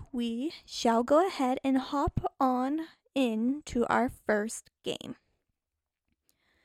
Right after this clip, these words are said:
The first game that we are gonna discuss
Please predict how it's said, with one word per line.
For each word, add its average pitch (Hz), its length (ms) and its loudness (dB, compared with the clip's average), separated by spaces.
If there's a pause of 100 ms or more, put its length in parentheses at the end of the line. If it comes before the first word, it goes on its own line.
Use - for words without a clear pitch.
(380)
The 311 80 0
first - 440 2
game 233 280 2
that 233 100 2
we 247 160 2
are 262 80 4
gonna 294 180 2
discuss - 640 -4